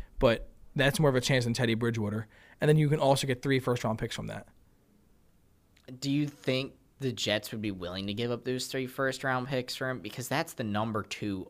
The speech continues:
Speaker 2: overall.
Speaker 1: Yes.
Speaker 2: Th-, r-, I, I really
Speaker 1: I
Speaker 2: doubt
Speaker 1: would.
Speaker 2: th-, I'm, yeah, I probably would, but
Speaker 1: You're not getting,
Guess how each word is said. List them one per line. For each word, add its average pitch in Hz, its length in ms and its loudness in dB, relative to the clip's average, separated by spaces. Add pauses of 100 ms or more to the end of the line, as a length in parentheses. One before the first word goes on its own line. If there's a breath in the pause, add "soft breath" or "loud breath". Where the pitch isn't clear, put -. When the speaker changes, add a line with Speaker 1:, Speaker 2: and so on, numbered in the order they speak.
Speaker 2:
overall. 82 680 -8 (380)
Speaker 1:
Yes. - 300 -4 (520)
Speaker 2:
Th-, 104 240 -14 (480)
r-, 95 100 -10 (220)
I, 110 460 -2 (140)
I 113 100 4
really 107 760 0 (300)
Speaker 1:
I 165 140 10
Speaker 2:
doubt 165 120 10
Speaker 1:
would. 135 220 6
Speaker 2:
th-, 98 120 -14 (240)
I'm, 151 260 4 (400)
yeah, 170 320 8
I 160 100 10
probably 139 460 6
would, 117 420 2
but 107 300 2 (440)
Speaker 1:
You're 180 120 6
not 196 160 8
getting, 180 380 8